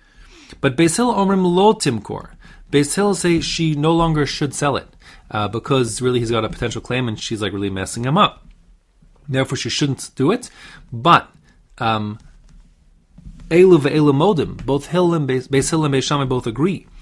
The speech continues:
she'im machra, that if she did sell it while prior to Nisuin, even though she only got it as an Arusa,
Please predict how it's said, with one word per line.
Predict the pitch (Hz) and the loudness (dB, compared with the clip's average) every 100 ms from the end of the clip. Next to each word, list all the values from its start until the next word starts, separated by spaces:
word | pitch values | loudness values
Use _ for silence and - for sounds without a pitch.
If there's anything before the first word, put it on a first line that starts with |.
| - | -18
she'im | - - 160 196 202 | -8 -4 0 2 4
machra, | 151 131 120 - 156 214 247 _ - - | 4 4 2 2 0 0 -4 _ -20 -10
that | - 147 | -2 0
if | |
she | - 120 | 0 -4
did | 107 117 269 | 0 4 4
sell | - 208 123 | 4 0 0
it | 95 - - _ _ _ _ _ _ _ _ - | -2 -10 -20 _ _ _ _ _ _ _ _ -14
while | 117 139 131 127 - - | 0 4 6 4 -4 -6
prior | - 147 135 | 4 6 6
to | 135 127 | 4 -2
Nisuin, | 117 - 127 87 - - - - _ - | -2 -2 -2 -4 -14 -20 -20 -20 _ -4
even | 143 135 | 0 0
though | |
she | 123 | 0
only | 117 110 | -2 -2
got | 127 156 | 2 2
it | 127 - - | 2 -4 -4
as | 104 | -4
an | 104 | -2
Arusa, | 104 151 262 - 143 170 | -2 2 2 2 2 0